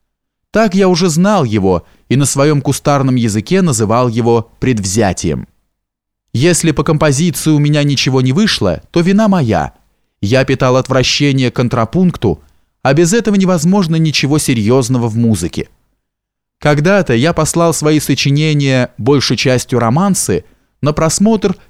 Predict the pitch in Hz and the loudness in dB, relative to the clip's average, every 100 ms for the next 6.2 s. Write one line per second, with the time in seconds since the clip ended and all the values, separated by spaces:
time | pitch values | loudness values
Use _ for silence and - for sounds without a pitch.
0 | - 156 165 214 185 156 - 185 - 170 | -4 -2 2 2 2 0 -2 -2 -2 -2
1 | - 123 - - 90 - _ _ - 117 | 0 0 -2 -2 -4 -4 _ _ -4 -2
2 | 127 127 123 151 - 127 123 120 120 95 | 0 2 2 0 -2 0 0 0 0 -2
3 | 113 - 92 71 - _ _ _ _ _ | -2 0 -2 -2 -14 _ _ _ _ _
4 | _ _ - 170 196 254 254 220 220 220 | _ _ 0 0 2 0 0 2 2 2
5 | 196 196 202 202 196 - 131 131 104 123 | 2 0 0 0 -2 0 0 0 0 -4
6 | - | -4